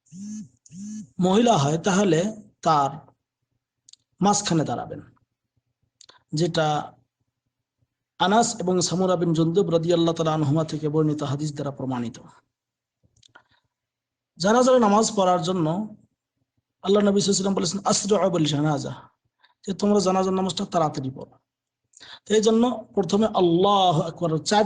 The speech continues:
তাকবীর দিয়ে পড়তে হবে। প্রথম তাকবীর আল্লাহু আকবার দিয়ে সুবহানাকা আল্লাহুম্মা পড়তেও পারেন, নাও পড়তে পারেন।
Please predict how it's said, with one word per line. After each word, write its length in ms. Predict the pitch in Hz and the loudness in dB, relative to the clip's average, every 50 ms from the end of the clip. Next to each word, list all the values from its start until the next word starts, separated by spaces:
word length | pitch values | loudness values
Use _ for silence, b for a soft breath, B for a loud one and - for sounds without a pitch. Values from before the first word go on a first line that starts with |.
| 208 - | 2 0
তাকবীর 380 | 214 185 165 175 185 175 165 | 0 0 2 0 0 0 0
দিয়ে 240 | 160 175 180 180 185 | 0 2 2 2 2
পড়তে 340 | 180 - 156 135 - - 151 | 2 -2 -4 -6 -4 -4 -6
হবে। 300 | 135 127 135 156 202 233 233 - - _ - | -4 -4 -6 -6 -8 -8 -10 -12 -20 _ -4
প্রথম 340 | - 202 170 - 220 226 208 | -2 -2 0 2 0 0 2
তাকবীর 360 | - 185 165 165 175 208 196 | 0 -2 -2 2 2 2 2
আল্লাহু 460 | 170 175 175 180 196 190 190 175 170 | 2 0 0 0 0 2 2 0 0
আকবার 360 | - - - - 170 165 160 | -2 -6 -10 -4 -2 0 0
দিয়ে 320 | 147 147 156 180 208 240 226 - - - _ _ _ _ _ _ _ _ _ _ _ _ _ _ _ _ _ - | 0 -2 -2 -2 -2 -4 -4 -8 -18 -20 _ _ _ _ _ _ _ _ _ _ _ _ _ _ _ _ _ -6
সুবহানাকা 640 | - - - 226 226 202 214 247 254 247 214 233 | -4 -2 0 2 2 4 4 4 4 4 4 2
আল্লাহুম্মা 420 | 233 233 233 226 208 214 226 226 220 | 2 4 4 2 4 4 4 2 2
পড়তেও 500 | 226 - 185 180 165 - 240 233 226 208 | 2 0 0 0 0 2 2 2 2 4
পারেন, 260 | 214 233 233 247 240 247 | 2 2 2 2 0 0
নাও 440 | 226 - - 165 165 180 208 226 190 | -4 -6 -4 0 2 2 4 2 2
পড়তে 280 | - 156 - - 139 | 0 -2 -4 -4 -12
পারেন। 440 | 127 - - - 123 - 147 147 - | -12 -12 -14 -16 -16 -18 -20 -20 -20